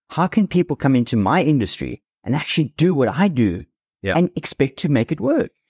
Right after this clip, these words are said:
Speaker 1: You know, if you want to invest, fine, but
Speaker 2: Yeah.
Speaker 1: employ a qualified chef, employ a qualified front of house person. And those are the restaurants that are working. And if you take today in Cape Town,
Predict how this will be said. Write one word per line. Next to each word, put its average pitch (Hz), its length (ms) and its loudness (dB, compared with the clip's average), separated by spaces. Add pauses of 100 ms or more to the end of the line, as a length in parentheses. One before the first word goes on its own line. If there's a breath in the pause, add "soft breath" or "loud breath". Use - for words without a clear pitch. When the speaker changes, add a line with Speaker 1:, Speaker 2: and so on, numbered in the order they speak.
Speaker 1:
You 180 100 2
know, 190 80 2
if 220 200 0
you 254 100 4
want 220 160 2
to 151 60 4
invest, 113 600 0
fine, 381 340 0 (280)
but - 140 -2
Speaker 2:
Yeah. 185 140 -14
Speaker 1:
employ 170 500 2
a 160 60 -2 (480)
qualified 147 560 -2
chef, - 300 -2
employ 139 440 -2
a 135 40 -4
qualified 147 560 -2
front 143 200 0
of 123 80 -8
house 123 240 -2
person. 107 340 -4 (280)
And 120 180 0
those 160 280 2
are 233 60 2
the 196 140 2
restaurants 143 420 0
that 143 100 0
are 131 40 -4
working. 143 440 -4 (260)
And 113 120 0
if 120 120 -2
you 220 120 2
take 175 280 0
today 143 340 0
in 123 80 2
Cape 214 260 0
Town, 90 200 -4